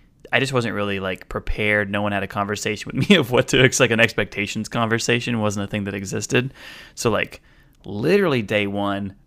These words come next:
I was so confused when we just were, like, eating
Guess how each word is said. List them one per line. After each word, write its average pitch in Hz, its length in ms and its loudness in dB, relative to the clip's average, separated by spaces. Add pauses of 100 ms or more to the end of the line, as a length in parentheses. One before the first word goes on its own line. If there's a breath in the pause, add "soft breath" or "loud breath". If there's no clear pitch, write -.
I 151 120 -4
was 131 180 -6
so 143 640 -2
confused 107 640 -6
when 104 120 -6
we 104 80 -2
just 101 200 -6
were, 107 80 -6
like, - 260 -10 (200)
eating 113 600 0